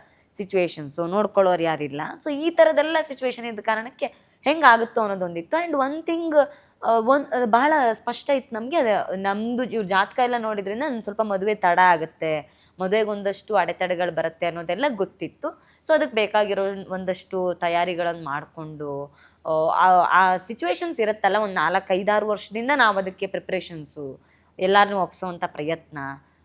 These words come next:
ಆ, ಎಲ್ಲರೂ ಒಪ್ಪಿಯೇ ಬರ್ಬೇಕು, ಎಲ್ರೂ ಇದ್ದೇ ಆಗ್ಬೇಕು ಅನ್ನೋದು, ಆ, ಆ, ಆ ಕಲ್ಪನೆಯ ಮದುವೆಯೇ ಆಗ್ಬೇಕು ಅಂತಿತ್ತು. ಒಂದು ಏಳು ವರ್ಷದ, ಎಂಟು ವರ್ಷದಿಂದ ಮದುವೆ ಆಗ್ಬೇಕು ಅಂತ ಯೋಚನೆ ಮಾಡ್ಕೊಂಡು ಫಿಕ್ಸ್ ಆಗಿದ್ವಿ. ಓಕೆ, ಏಳು, ಆ, ಮದುವೆ ಅಂತೂ ಆಗ್ಬೇಕು, ಹಿಂಗಾಗೆ ಆಗ್ಬೇಕು ಅನ್ನೋದೊಂದಿತ್ತು.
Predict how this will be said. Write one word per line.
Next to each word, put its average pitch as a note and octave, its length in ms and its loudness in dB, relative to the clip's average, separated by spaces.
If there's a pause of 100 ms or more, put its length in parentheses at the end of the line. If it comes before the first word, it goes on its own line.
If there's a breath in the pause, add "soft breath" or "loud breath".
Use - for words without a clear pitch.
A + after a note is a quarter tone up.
(140)
ಆ, F3 160 2
ಎಲ್ಲರೂ B3+ 360 4
ಒಪ್ಪಿಯೇ C#4 460 6
ಬರ್ಬೇಕು, G#3 580 6
ಎಲ್ರೂ G3+ 340 0
ಇದ್ದೇ G3+ 260 -2
ಆಗ್ಬೇಕು F#3+ 580 2
ಅನ್ನೋದು, E3 380 -6 (400 soft breath)
ಆ, G3 60 0 (280)
ಆ, A3 500 6
ಆ D#4 40 4
ಕಲ್ಪನೆಯ F4+ 640 4
ಮದುವೆಯೇ E4 380 0
ಆಗ್ಬೇಕು A#3 500 2
ಅಂತಿತ್ತು. F#3+ 520 -10
ಒಂದು F#3+ 500 -8 (180)
ಏಳು B3 300 8
ವರ್ಷದ, C#4+ 280 0
ಎಂಟು C4 340 -2
ವರ್ಷದಿಂದ C4+ 280 0
ಮದುವೆ B3 260 4
ಆಗ್ಬೇಕು A3 380 2
ಅಂತ A#3+ 180 -10 (300)
ಯೋಚನೆ A#3+ 340 2
ಮಾಡ್ಕೊಂಡು A3+ 440 -4
ಫಿಕ್ಸ್ - 260 -2
ಆಗಿದ್ವಿ. E3+ 520 -2
ಓಕೆ, A3 160 0
ಏಳು, G3+ 420 0 (280 soft breath)
ಆ, G3+ 120 6
ಮದುವೆ A#3+ 280 2
ಅಂತೂ G4 180 0
ಆಗ್ಬೇಕು, G3+ 460 4
ಹಿಂಗಾಗೆ D#4+ 520 2
ಆಗ್ಬೇಕು F3 640 -2
ಅನ್ನೋದೊಂದಿತ್ತು. G#3 880 -6